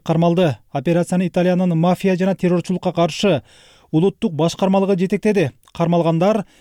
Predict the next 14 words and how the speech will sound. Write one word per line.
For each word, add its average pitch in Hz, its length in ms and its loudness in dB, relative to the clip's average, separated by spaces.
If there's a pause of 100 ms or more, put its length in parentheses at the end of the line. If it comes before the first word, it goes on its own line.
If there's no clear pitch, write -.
(240)
негизинен 175 580 0
ири 180 220 -2
көлөмдөгү 208 540 0 (200)
маңзаттарды 185 800 0
алып 185 320 0
өтүүгө, 202 400 0 (440)
арам 170 240 2
акчаны 208 340 -2
адалдаштырууга 190 840 0 (120)
жана 170 200 0
башка 190 260 -2
кылмыштарга 185 520 -2
шектелип 165 460 -2
жатышат. 165 400 0